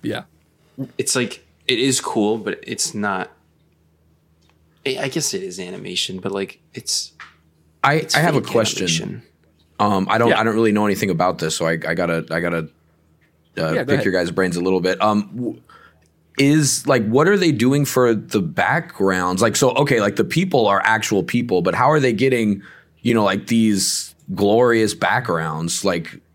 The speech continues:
Speaker 3: it, h-, how are those made? You know what I mean? They, they, surely they couldn't have gone to, been on a real boat
Speaker 1: An
Speaker 3: with a
Speaker 1: actual
Speaker 3: castle off in the
Speaker 1: cathedral.
Speaker 3: distance, and yeah, exactly. Like, how, like, what,
Speaker 1: Yeah.
Speaker 3: what is,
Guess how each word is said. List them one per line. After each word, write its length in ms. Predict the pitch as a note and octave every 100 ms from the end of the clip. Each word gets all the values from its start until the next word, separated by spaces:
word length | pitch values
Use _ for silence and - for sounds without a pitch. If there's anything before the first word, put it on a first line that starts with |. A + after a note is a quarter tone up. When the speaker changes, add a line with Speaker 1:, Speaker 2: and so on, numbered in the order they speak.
| -
Speaker 3:
it, 200 | G#2 -
h-, 80 | - -
how 200 | B2 C#3
are 100 | B2+
those 340 | G2+ C#3 C3
made? 360 | F2 E2 D2 D#2+
You 80 | G#2
know 80 | G#2
what 60 |
I 40 | G2+
mean? 180 | A2+
They, 200 | A#2 F#2+
they, 400 | F2 A1+ D#2+ F#2+ -
surely 320 | - - D3 A2
they 120 | E2+
couldn't 200 | A2 F2
have 220 | F#2 E2+
gone 280 | F2+ G2 G2+
to, 380 | F#2+ F2 E2+ E2 - - _ _ _ _ _ _
been 160 | D#2+ G#2
on 100 | F#2+
a 80 | E2+
real 200 | G2 G2+
boat 240 | F2 F#2
Speaker 1:
An 60 | A#2+
Speaker 3:
with 80 | A#2+
a 40 |
Speaker 1:
actual 160 | - C3+
Speaker 3:
castle 320 | A2+ - F2
off 60 | E2+
in 40 |
the 60 | E2+
Speaker 1:
cathedral. 260 | - C3
Speaker 3:
distance, 600 | - G2 - F2+ F2 E2+
and 160 | E2 F2+
yeah, 180 | D#3+ A2
exactly. 540 | G#2+ B2+ C#3+ B2+ F#2
Like, 180 | F2 F2
how, 160 | A#2 -
like, 220 | G2 F#2
what, 160 | G#2 B2
Speaker 1:
Yeah. 80 | -
Speaker 3:
what 280 | G#2+ C3
is, 340 | C#3 G#2 F#2